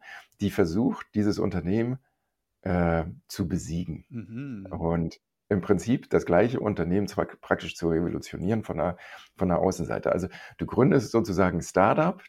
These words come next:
Speaker 1: dessen einzige Aufgabe ist, ist, dein eigenes Unternehmen abzulösen.
Speaker 2: Ja.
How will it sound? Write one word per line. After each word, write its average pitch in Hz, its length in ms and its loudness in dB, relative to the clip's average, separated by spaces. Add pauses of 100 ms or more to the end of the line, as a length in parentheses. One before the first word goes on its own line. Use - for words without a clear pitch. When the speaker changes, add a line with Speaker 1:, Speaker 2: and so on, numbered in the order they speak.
Speaker 1:
dessen 101 440 0
einzige - 480 4
Aufgabe 123 420 4
ist, - 240 -2
ist, - 320 -2
dein 120 280 4
eigenes 113 420 4
Unternehmen 87 420 -2
abzulösen. - 580 -8
Speaker 2:
Ja. 113 100 -10